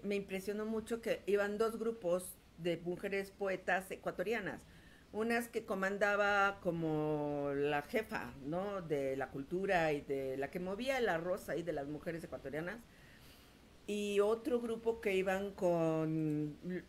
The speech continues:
con Luz Argentina, que a mí realmente me conmovió mucho, porque cuando hablé con ella, me, me dijo que, que sí, que ella tenía, ah, como era,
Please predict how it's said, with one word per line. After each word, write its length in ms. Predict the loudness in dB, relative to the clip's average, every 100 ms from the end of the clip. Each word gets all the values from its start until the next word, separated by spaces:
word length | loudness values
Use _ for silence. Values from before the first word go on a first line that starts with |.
| -4
con 160 | 0 0
Luz 140 | 0
Argentina, 680 | -2 -2 -4 -4 -2 -2 -2
que 80 | -4
a 40 | -2
mí 240 | -2 -2
realmente 500 | 0 -2 -2 -2 -2
me 120 | -2 0
conmovió 460 | 2 2 0 -2
mucho, 400 | -2 -4 -4 -4
porque 220 | -4 -8 -4
cuando 280 | 0 2
hablé 200 | 2 0
con 200 | 0 -2
ella, 340 | 0 0 0 -2 -14 -20 -20 -20 -20 -20 -20 -4
me, 760 | 0 4 4 4 4 2 0 -4 -4
me 220 | 2 2
dijo 480 | 0 -4 0 0 2
que, 360 | 2 4 2 -4 -20 -20 -4
que 180 | -2 -2
sí, 340 | -4 -4 -4
que 600 | 0 2 4 2 0 -2 -6 -16 -20 -20 -20 -4
ella 320 | 0 0 0
tenía, 680 | 0 0 2 2 2 0 -4 -14 -18 -20 -20 -20 -20 -20 -8
ah, 400 | 0 2 2 0
como 380 | -2 0 2 4
era, 480 | 4 4 4 2